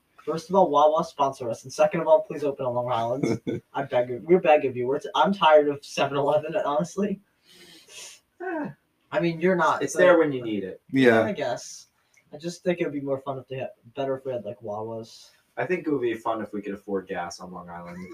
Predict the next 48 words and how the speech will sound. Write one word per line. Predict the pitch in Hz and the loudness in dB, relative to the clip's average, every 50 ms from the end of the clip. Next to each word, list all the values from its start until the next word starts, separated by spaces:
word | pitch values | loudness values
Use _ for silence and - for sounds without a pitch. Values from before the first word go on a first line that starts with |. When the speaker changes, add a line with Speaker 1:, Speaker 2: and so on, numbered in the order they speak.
| - - - | -6 4 4
Speaker 2:
<laughs> | 175 139 143 - - | 4 4 4 0 0
Speaker 1:
Oh, | - 147 147 139 - - - - - 131 | 0 0 0 0 -4 -6 -8 -10 -10 -12
amen. | 131 127 127 123 120 117 113 117 120 - | -10 -8 -8 -8 -8 -8 -8 -10 -12 -12
Speaker 3:
So | - - 107 104 104 | -6 -2 -2 -2 -2
if | 104 - | -2 -2
Wawa | 110 113 113 - 123 120 120 117 - | 4 6 8 8 8 8 6 4 2
does | 113 110 107 - | -2 -4 -6 -6
come | - 110 107 104 | -8 -8 -8 -6
here, | 104 104 101 101 98 98 98 - _ _ _ _ _ _ - | -4 -2 0 0 0 0 -2 -6 _ _ _ _ _ _ -20
I | - | -12
think | - 117 113 110 - _ | -10 -10 -10 -10 -14 _
we | 104 110 | -10 -8
should | 107 - 110 107 104 95 92 _ _ _ | -8 -6 -4 -4 -4 -6 -8 _ _ _
put | 117 104 | -8 -6
a | - - | -6 -8
quota | - - 113 107 104 98 98 | -6 -4 -4 -2 -2 -2 -2
on | 95 95 98 101 98 98 98 | -2 -2 -2 -2 -4 -4 -4
their, | 98 98 98 95 95 | -2 -2 -2 0 -2
uh, | 95 95 95 | -2 -2 -4
gas | 95 - - 107 110 - - - - | -4 -6 -6 -6 -6 -8 -10 -10 -10
where | - - 107 - 85 - - - _ | -8 -8 -6 -8 -8 -10 -12 -16 _
it's | - 104 - - - | -18 -12 -12 -12 -6
not | 101 101 101 101 101 | -2 -2 0 0 0
allowed | 101 98 98 95 | 0 0 0 -2
to | - 104 | -4 -6
go | 101 98 | -6 -4
above | 92 95 95 90 - | -2 -2 -4 -4 -6
three | - 95 90 | -8 -8 -6
dollars | 92 92 85 85 - - - | -6 -6 -6 -6 -8 -10 -16
a | - | -14
gallon. | - - - - - - - - - - _ _ _ _ | -12 -10 -10 -10 -8 -8 -8 -10 -10 -14 _ _ _ _
Speaker 1:
I, | - 147 147 139 - _ _ _ | -4 -4 -4 -4 -10 _ _ _
Speaker 3:
That's | 98 101 98 - - | -2 -2 -2 -2 -4
it. | 98 | -4
Speaker 1:
indeed, | 92 - 123 123 - _ _ | -4 -4 -6 -8 -14 _ _
yes. | 135 131 139 139 - - - - - - - - - - - - - | -2 0 2 2 2 0 -6 -10 -12 -12 -12 -12 -16 -18 -20 -20 -20
Speaker 2:
<laughs> | - - 113 - - - - | -12 -6 -6 -6 -6 -2 -2
Speaker 1:
You've | - 202 202 | -2 -2 2
had | - 202 - - 277 151 | 2 4 4 4 2 2
Wawa | 143 143 147 143 135 | 0 2 2 2 2
before, | 135 135 - - 143 135 135 | 0 -4 -6 -6 -6 -4 -6
too, | 131 - - 143 131 123 | -6 -8 -10 -8 -8 -6
when | 123 123 123 | -8 -8 -8
it, | 123 117 104 | -10 -8 -6
we | 139 139 | -8 -8
went | 131 127 131 135 127 | -6 -6 -8 -10 -10
to | - 135 | -10 -10
Richmond's. | 127 131 127 - - 123 120 127 127 127 - - - _ | -10 -10 -12 -12 -16 -18 -18 -18 -18 -20 -20 -20 -20 _